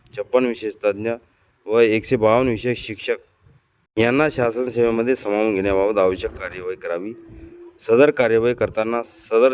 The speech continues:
जिल्हा समन्वयक, विशेष तज्ज्ञ व विशेष शिक्षक यांना त्यांच्या सव-, सद्यस्थितीत कार्य ठिकाणी पदस्थापना करण्याबाबत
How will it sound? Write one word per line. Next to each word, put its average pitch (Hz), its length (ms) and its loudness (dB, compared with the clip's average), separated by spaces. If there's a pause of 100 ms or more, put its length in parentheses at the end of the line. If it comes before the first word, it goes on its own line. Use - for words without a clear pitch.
जिल्हा 110 220 0
समन्वयक, 101 440 -4 (100)
विशेष 98 220 -14 (140)
तज्ज्ञ 101 220 -6 (520)
व 110 60 0
विशेष - 400 0
शिक्षक 120 420 -6
यांना 104 260 0
त्यांच्या 98 480 -6 (840)
सव-, 117 300 4
सद्यस्थितीत 139 800 0 (120)
कार्य 117 280 6
ठिकाणी 113 380 -2
पदस्थापना 104 540 -4
करण्याबाबत 95 540 -6